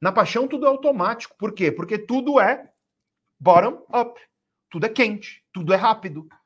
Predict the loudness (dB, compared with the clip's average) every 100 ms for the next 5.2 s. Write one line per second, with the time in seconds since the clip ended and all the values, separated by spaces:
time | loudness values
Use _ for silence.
0 | _ _ -8 0 0 0 -6 -14 -10 -6
1 | -6 -6 -8 -10 -12 -10 -8 -8 -10 -4
2 | -2 -2 -8 -8 -6 -8 -8 -10 -8 -8
3 | -6 -6 -6 -6 -8 -8 -10 -14 _ _
4 | _ _ _ -2 0 2 0 -2 -2 -2
5 | -4